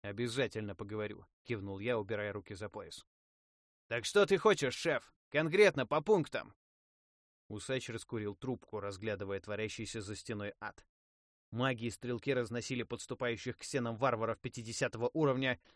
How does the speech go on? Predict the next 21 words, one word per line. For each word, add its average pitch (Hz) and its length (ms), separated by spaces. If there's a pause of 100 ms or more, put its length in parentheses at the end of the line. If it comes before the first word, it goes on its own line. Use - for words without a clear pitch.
(100)
а 160 100
из 120 200
леса 139 340
выходили 120 460
всё 117 200
новые. 65 420 (1080)
«Нам 120 300
нужно 151 280
перемирие, 160 560
Макс!» - 420 (760)
«Мы 113 220
и 113 40
так 175 280
не 196 80
воюем», — 143 480 (140)
напомнил 101 460
я. 73 220 (580)
«Я 110 140
не 143 140
про 143 180
трупоедов». 156 760